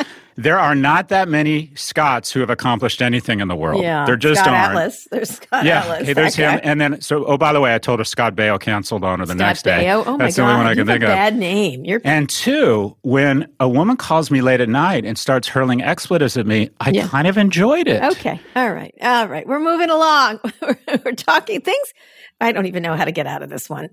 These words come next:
Speaker 2: In any case, I'm moving on to actual stories instead of
Speaker 1: Felt
Speaker 2: your,
Speaker 1: pretty
Speaker 2: your,
Speaker 1: good.
Speaker 2: your
Speaker 1: Felt pretty
Speaker 2: various
Speaker 1: good.
Speaker 2: idiotic jokes by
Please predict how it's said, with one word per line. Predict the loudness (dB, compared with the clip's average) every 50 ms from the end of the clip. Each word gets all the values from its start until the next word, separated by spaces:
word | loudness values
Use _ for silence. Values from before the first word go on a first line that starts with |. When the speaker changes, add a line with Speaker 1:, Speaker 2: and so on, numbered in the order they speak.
| _
Speaker 2:
In | -2 -2 -2 0
any | 0 0 0 0 0
case, | 0 2 2 2 2
I'm | 0 0
moving | 0 0 0 0 0
on | -2
to | -2 -2 -2 -2
actual | 0 0 -2 -2 -4 -4 -4 -4
stories | 0 2 2 4 4 2 2
instead | 0 -2 -2 -2 -2
of | 0 2
Speaker 1:
Felt | 2 2
Speaker 2:
your, | 2 2 2
Speaker 1:
pretty | 0 0 2 2
Speaker 2:
your, | 2 2 4 4 2 2
Speaker 1:
good. | 0 0
Speaker 2:
your | 0 0 0 0
Speaker 1:
Felt | 0 0 2 2 2 2
pretty | 2 2
Speaker 2:
various | 2 2 2 2 0 0
Speaker 1:
good. | 2 2 2 2 2
Speaker 2:
idiotic | 2 4 2 2 2 2 0 -2 -4 -4
jokes | -4 -2 -2 -2 -4 -8 -6 -4
by | -2 -2 -2 -2